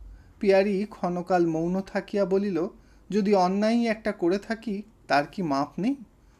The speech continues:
তুমি ক্ষমা না করলে আমাকে আর কে করবে?" বলিলাম, "পিয়ারি, এগুলো যে দাসী বাঁদিদের মতো কথা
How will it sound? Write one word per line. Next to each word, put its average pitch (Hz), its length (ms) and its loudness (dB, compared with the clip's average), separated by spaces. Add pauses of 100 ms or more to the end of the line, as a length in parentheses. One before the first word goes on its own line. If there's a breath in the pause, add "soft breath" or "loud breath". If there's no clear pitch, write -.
(140 soft breath)
তুমি 247 200 2
ক্ষমা 196 400 -2
না 180 240 0
করলে 226 440 -4 (280)
আমাকে 247 380 -2
আর 294 80 0 (100)
কে 277 160 -2
করবে?" 262 520 -4 (1040 soft breath)
বলিলাম, 196 440 0 (400)
"পিয়ারি, 151 480 0 (380)
এগুলো 208 340 0
যে 226 240 -6 (360 loud breath)
দাসী 147 460 0
বাঁদিদের 180 580 -4
মতো 175 320 -6
কথা 175 400 -8